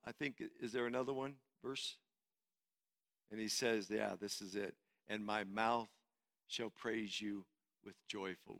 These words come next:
lips." You want joy? Turn on your joy. Let me say, you want joy? Turn on your rejoicing.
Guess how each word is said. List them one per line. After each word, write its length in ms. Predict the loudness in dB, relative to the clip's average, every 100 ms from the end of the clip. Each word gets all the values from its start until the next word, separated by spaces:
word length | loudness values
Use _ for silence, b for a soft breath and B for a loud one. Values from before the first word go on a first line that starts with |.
| -10
lips." 380 | -6 -4 -4 -8 _ _ _ _ _ _ _ _ _ _ _ _ _ _ _
You 160 | 0 8
want 220 | 8 8
joy? 500 | 6 10 12 12 8 -4 _ _ _ _ _ _ _ _ _ _ _ -2
Turn 200 | 2 6
on 260 | 8 6
your 140 | 4 2
joy. 460 | 2 2 2 -4 -8 _ _ _ _ _ _ _ _ _ _ _ _ _ _ _ _ _ _ _ _
Let 60 | 0
me 100 | 0
say, 140 | 0 -4 _
you 100 | 4
want 180 | 6 8
joy? 300 | 12 12 12
Turn 280 | 10 4 6
on 200 | 6 6
your 140 | 4
rejoicing. 680 | 2 2 4 4 2 -4